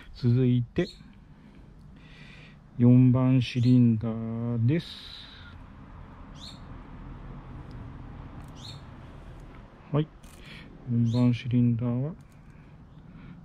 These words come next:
ういった感じです。四番シリンダーも、まあ、綺麗になってますね。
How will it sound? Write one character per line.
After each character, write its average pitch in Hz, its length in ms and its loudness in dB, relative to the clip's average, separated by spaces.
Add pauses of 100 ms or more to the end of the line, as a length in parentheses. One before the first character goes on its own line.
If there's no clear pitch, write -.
(100)
う 123 40 -2
い - 20 -2
っ 113 40 -4
た 117 120 -4
感 117 320 2
じ 117 120 0
で 147 180 -2
す。 - 40 -12 (920)
四 156 160 2
番 190 140 4
シ 202 100 0
リ 196 100 6
ン - 40 4
ダ 170 80 4
ー - 20 6
も、 120 120 4 (260)
ま 135 280 0
あ、 127 40 -2 (240)
綺 - 100 -4
麗 143 100 8
に 123 140 8
な 117 120 0
っ - 20 -6
て 131 160 -4
ま 139 120 4
す - 160 -8
ね。 120 440 0